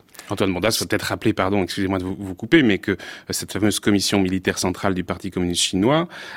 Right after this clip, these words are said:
euh, elle est devenue l'organe principal de l'armée chinoise suite à une réforme précisément de Xi Jinping. Il y avait au départ, je crois, quatre départements qui ont été fondus en un seul dans cette fameuse commission. Et là, il y avait clairement ce désir de, d'avoir une mainmise du parti et de Xi Jinping en particulier sur l'armée.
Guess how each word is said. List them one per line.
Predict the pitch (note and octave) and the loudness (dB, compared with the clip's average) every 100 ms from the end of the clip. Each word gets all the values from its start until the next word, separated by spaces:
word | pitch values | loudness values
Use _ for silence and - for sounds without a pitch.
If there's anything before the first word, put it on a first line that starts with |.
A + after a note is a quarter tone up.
| - G2+ | -10 -4
euh, | F#2 | -4
elle | - G2 | -2 0
est | G2+ | 2
devenue | G2+ G2+ G2+ A2 | 2 2 6 6
l'organe | F#2+ F#2 F#2+ F2+ | 6 4 2 0
principal | - G#2+ - A2 - A2 G2+ F2+ | 0 0 0 -2 2 4 4 2
de | F#2 | 0
l'armée | F2 E2+ F2 | 0 -2 -2
chinoise | - G2 C3 D#3 D#3 B2+ - _ _ - _ - | -2 0 2 0 -2 -6 -14 _ _ -20 _ -4
suite | - - D3+ D#3 | -2 0 -2 0
à | F#2 E2 | 0 0
une | E2 | -2
réforme | F2 G#2+ F#3+ C#3+ | -2 2 4 2
précisément | G#2 F#2 F#2 A#2 C#3+ | 0 -6 -4 -2 -4
de | |
Xi | - | -2
Jinping. | B2+ D#3 F3+ B2 | 0 2 2 2
Il | |
y | F2+ | 2
avait | F2 F2+ | 2 0
au | |
départ, | F2 F2 G#2 - | 0 -2 -2 -2
je | |
crois, | F#2+ G2+ - | -2 -4 0
quatre | G#2+ - G2+ | -2 0 0
départements | F#2+ F#2 - G2+ D#3 | 0 -2 -2 0 0
qui | F3 F#2 | 0 -2
ont | |
été | F2 F#2 | -2 -4
fondus | - G#2 G2+ G#2+ | 0 2 4 2
en | F2+ | 2
un | E2+ F2 | 0 2
seul | D#3 F3 | 2 4
dans | B2 B2+ | 6 4
cette | G#2+ - | 4 2
fameuse | G2+ C3+ - | 4 4 4
commission. | B2+ D#3+ F#3+ C#3 - - - | 4 4 2 0 -4 -12 -10
Et | - | -4
là, | E2+ A#2 | 2 2
il | G#2 | 2
y | |
avait | E2+ G2+ | 0 -4
clairement | - E2 G#2+ | -4 -2 -2
ce | - | -2
désir | F2 F2+ A#2+ D3+ | -2 -2 -2 -2
de, | F#2+ F2 - | 0 -2 -4
d'avoir | - F2 G2 F#2+ | -6 0 2 2
une | F2 | 4
mainmise | A2 C3 B2+ C3+ F3+ F3+ C3 F#2 | 6 8 10 10 8 4 -2 -6
du | G2 G2 G2+ F#2 | -10 -10 -8 -8
parti | - - - C#3 B2 - | -4 -4 0 0 0 -2
et | F2 | -4
de | E2+ | -4
Xi | E2+ G2 | -2 -2
Jinping | F2+ F#2+ F2+ A2 F#2+ | -2 -4 0 0 0
en | E2+ | 0
particulier | E2 F2+ F2 G2 F3+ D#3+ | -2 -4 -2 0 0 0
sur | - | 0
l'armée. | D3 G#3 | 2 2